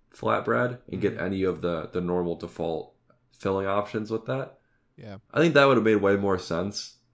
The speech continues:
Speaker 1: than, like, they're presenting this as, "This is what the curated, this is what the Cool Ranch papadilla is."
Speaker 2: Yeah.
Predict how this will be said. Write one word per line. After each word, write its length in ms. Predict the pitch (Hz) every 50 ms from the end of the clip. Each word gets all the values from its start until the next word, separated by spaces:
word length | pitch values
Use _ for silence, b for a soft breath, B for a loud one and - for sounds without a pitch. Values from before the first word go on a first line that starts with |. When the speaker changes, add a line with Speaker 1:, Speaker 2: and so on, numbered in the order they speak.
| _ _ _
Speaker 1:
than, 140 | - 101 101
like, 400 | 98 98 92 87 85 - - _ _ _
they're 120 | - 120 120
presenting 520 | 120 143 139 117 120 127 127 127 123 113
this 160 | 107 101 95
as, 160 | 101 95 87 90
"This 200 | 113 123 120 127
is 80 | 127
what 140 | 107 113 -
the 80 | - 101
curated, 840 | - - - 120 110 104 101 95 92 92 90 92 90 82 85 - - _ _ _ _ _ -
this 160 | - 113 120
is 80 | 127 120
what 100 | 117 113
the 60 | - -
Cool 260 | - - 117 110 104
Ranch 220 | 101 95 95 90 87
papadilla 680 | - 95 92 - 90 80 82 82 78 71 69 - -
is." 220 | - - - - _ _ _ _ _ _ _ _ -
Speaker 2:
Yeah. 240 | 117 110 104 98